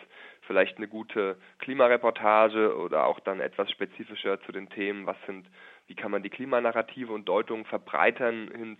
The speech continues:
zu einer, äh, auch gesellschaftlicheren Lesart dieser, dieser Dimension Klimawandel und, und auch, ähm, einer vielleicht lustvolleren Lesart. Ähm, also dieses ganze inhaltliche und auch sozusagen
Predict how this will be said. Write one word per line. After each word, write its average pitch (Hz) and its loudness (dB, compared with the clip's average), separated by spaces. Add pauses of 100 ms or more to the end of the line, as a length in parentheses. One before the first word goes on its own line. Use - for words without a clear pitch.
zu 107 -14
einer, 92 -6
äh, - -6
auch - -2
gesellschaftlicheren 113 0
Lesart 104 -2 (480)
dieser, 98 -2
dieser 104 -8
Dimension 101 -10
Klimawandel 104 -4
und, 85 -10
und 90 -14
auch, 69 -6 (100)
ähm, 92 -14
einer 92 -12
vielleicht - -10
lustvolleren 113 -2
Lesart. 104 -4 (500)
Ähm, 92 -8
also 101 0
dieses 107 -8
ganze 113 4
inhaltliche 120 0
und 101 -4
auch - 2
sozusagen 98 -4